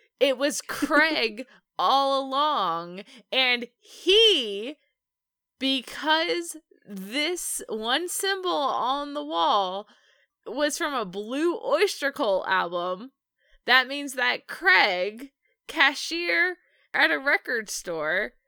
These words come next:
Speaker 1: must have been the one behind it all along."
Speaker 2: It's because of the fresh paint.
Speaker 1: That doesn't make any
Speaker 2: And
Speaker 1: sense.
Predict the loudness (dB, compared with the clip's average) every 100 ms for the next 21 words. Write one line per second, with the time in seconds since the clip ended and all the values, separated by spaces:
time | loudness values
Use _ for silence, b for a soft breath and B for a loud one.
0 | b b b -12 -4 -2 -2 -4 -8 -2
1 | -2 -2 -6 -6 -4 -2 -2 -4 -4 -6
2 | -4 -2 0 -2 -4 -2 -2 -6 -12 -20
3 | _ -6 -4 -2 -2 -4 0 0 0 -2
4 | -8 -14 -20 _ _ _ _ _ _ _
5 | _ _ _ _ _ -20 -16 -8 -6 -6
6 | -6 -6 -6 -8 -10 -10 -10 -6 -8 -8
7 | -10 -10 -12 -14 -16 -18 -18 _ B B
8 | B B 4 4 2 2 2 0 2 0
9 | -2